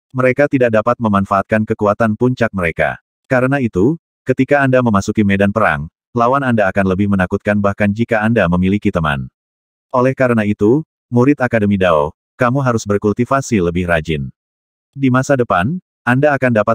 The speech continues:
melindungi diri sendiri di medan perang dan membunuh lebih banyak iblis. Pertemuan pembunuh iblis telah berakhir. Semua yang dilakukan iblis kelabang telah membuat para murid Akademi Dao tercengang.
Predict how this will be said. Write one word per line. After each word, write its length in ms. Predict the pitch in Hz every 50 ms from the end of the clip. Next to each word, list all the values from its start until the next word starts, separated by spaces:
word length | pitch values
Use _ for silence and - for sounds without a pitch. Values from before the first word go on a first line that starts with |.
| -
melindungi 400 | 107 104 101 98 98 98 104 104
diri 160 | 98 101 104 107
sendiri 400 | 107 - 113 110 110 120 120 107
di 160 | 95 95 92
medan 320 | 92 98 101 107 107 107
perang 320 | - 117 117 104 90 90 98
dan 160 | 101 95 92
membunuh 400 | 90 90 87 92 98 101 101 104
lebih 320 | 107 117 123 120 120 98
banyak 320 | 85 87 87 87 90 87 -
iblis. 480 | 90 82 78 76 69 - - - - - _ _ _ _ _ _ _ _ _ _ _ _ _ _
Pertemuan 560 | - 135 127 - 131 123 123 120 123 131 131
pembunuh 320 | 131 117 113 113 113 117
iblis 400 | 120 120 113 107 113 120 120 -
telah 240 | - 139 135 131 120
berakhir. 560 | 107 101 98 92 82 85 85 80 73 67 65 - _ _ _ _ _ -
Semua 400 | - - 131 127 131 127 135 143
yang 160 | 143 135 123
dilakukan 400 | 120 113 110 - 113 - 113 113
iblis 320 | 110 104 95 107 117 -
kelabang 400 | - - 113 104 98 101 104 104
telah 160 | - 104 98
membuat 400 | 98 98 95 95 98 101 104 101
para 160 | - 110 110 107
murid 320 | 107 113 127 127 117 110
Akademi 560 | - 104 101 - 98 101 110 110 104 87 82
Dao 240 | 85 90 90 90 95
tercengang. 560 | - 101 95 - - 85 80 76 71 65 64